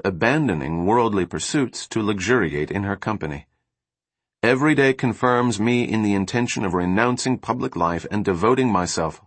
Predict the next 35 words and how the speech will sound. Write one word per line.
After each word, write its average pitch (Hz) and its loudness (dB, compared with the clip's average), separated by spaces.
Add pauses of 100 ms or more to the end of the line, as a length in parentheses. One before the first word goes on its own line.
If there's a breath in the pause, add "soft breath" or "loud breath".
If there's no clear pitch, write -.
wholly 110 0
to 110 -6
you. 78 -2 (680)
Let 113 4
others 113 4
waste 104 0
their 98 4
time 95 0
and 101 0
their 92 2
tranquility 92 0 (180 soft breath)
in 104 0
a 90 2
vain 98 0
pursuit 95 -2
of 82 -6
power 90 -2
and 78 -6
glory. 85 -2 (680)
Be 107 4
it - 2
my 117 2
object 117 0
to 95 -2
be 73 -2
happy 117 0
in 90 0
a 80 -6
quiet 123 0
retreat 98 -2
with 80 -8
my 73 -2
better 90 -2
angel." 80 -6 (880)
Like 95 2